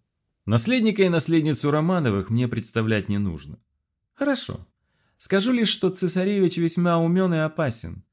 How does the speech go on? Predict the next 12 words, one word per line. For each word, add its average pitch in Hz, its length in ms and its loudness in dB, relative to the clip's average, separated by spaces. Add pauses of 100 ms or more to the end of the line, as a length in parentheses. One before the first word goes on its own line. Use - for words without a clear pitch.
(260)
После 151 280 2
разрыва 160 440 2
помолвки 151 520 0
с - 120 -8
Воронцовой 185 680 0 (180)
он 240 220 2
начал 226 320 2
появляться 170 580 0
на 160 140 0
публике 143 460 -2
с - 80 -10
Нарышкиной. 113 760 -4